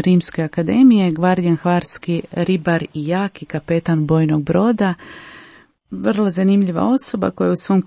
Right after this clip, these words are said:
umjetničko-stvaralačkom radu pripadnik hrvatskog modernog slikarstva, klasičnog izričaja, najčešće prikazujući sakralne, ali i svjetovne teme. Svoju umjetnost najčešće ostvaruje kroz broncu, drvo i kamen.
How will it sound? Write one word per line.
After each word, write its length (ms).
umjetničko-stvaralačkom 1400
radu 480
pripadnik 680
hrvatskog 680
modernog 500
slikarstva, 540
klasičnog 640
izričaja, 640
najčešće 560
prikazujući 760
sakralne, 800
ali 300
i 40
svjetovne 600
teme. 500
Svoju 380
umjetnost 520
najčešće 540
ostvaruje 560
kroz 260
broncu, 640
drvo 320
i 80
kamen. 520